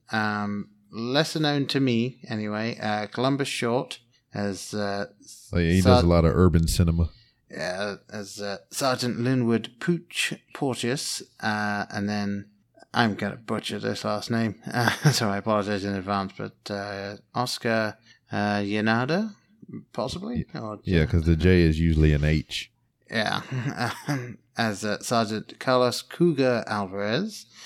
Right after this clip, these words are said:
Speaker 1: who doesn't say much.
Speaker 2: No.
Speaker 1: He's a <laughs> fairly, fairly stoic individual. Uh, and then Jason Patric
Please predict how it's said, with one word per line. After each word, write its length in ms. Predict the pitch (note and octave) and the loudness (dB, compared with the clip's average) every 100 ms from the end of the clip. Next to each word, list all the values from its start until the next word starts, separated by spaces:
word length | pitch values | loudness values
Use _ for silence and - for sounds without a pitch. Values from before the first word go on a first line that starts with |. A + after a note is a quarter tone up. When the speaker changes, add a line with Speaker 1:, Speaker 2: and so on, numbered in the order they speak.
| - - | -20 -14
Speaker 1:
who 300 | - A2 G#2+ G#2 _ | -2 0 0 -4 _
doesn't 300 | E3+ F3+ E3+ | 0 2 0
say 180 | D3+ A2 | 0 -2
much. 360 | G#2 - - - _ _ _ _ - | -2 -10 -18 -20 _ _ _ _ -6
Speaker 2:
No. 220 | D#2 C#2+ | -2 -2
Speaker 1:
He's 240 | G#2+ G2+ | -4 -6
a 80 | G#2 | -8
<laughs> 480 | - - B2 - B2 | -8 -6 -6 -6 -12
fairly, 600 | - C#3+ - - B2+ - - - - - - | -4 -2 -2 -4 -6 -6 -20 -20 -20 -20 -16
fairly 640 | - F3+ D#3+ C#3 B2 A2 | -2 2 2 2 0 -2
stoic 480 | - - A#2 F#2+ - | -2 0 0 -2 -4
individual. 500 | G2 F2+ F#2+ B2+ G3+ - - - - _ - | -4 -4 -6 -6 -8 -10 -12 -12 -20 _ -8
Uh, 160 | G2+ - - | -8 -6 0
and 180 | A2+ A2 | 2 4
then 540 | A2 G#2+ G#2 G#2 G#2 _ _ - - | 2 0 0 0 -2 _ _ -12 -4
Jason 440 | B2 C#3+ D3+ C#3 | 0 2 2 -4
Patric 580 | A#2+ C3 C#3+ E3+ F#3 - | -2 -4 -4 -6 -6 -10